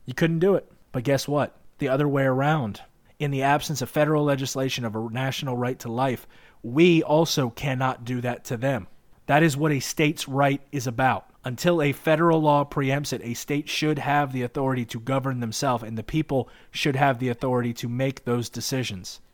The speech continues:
So if Roe versus Wade is rightfully overturned, and it should,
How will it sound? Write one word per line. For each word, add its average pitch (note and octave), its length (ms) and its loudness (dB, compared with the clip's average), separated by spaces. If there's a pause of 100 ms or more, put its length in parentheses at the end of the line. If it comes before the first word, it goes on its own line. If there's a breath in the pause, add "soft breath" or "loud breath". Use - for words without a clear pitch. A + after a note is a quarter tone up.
So D3+ 160 0
if F#3+ 200 6
Roe F#3+ 200 8
versus E3 380 2
Wade D3+ 260 2
is A2+ 120 -6
rightfully C3 480 -2
overturned, A#2 600 -4
and A2 120 -8
it G2+ 120 -10
should, B2+ 460 0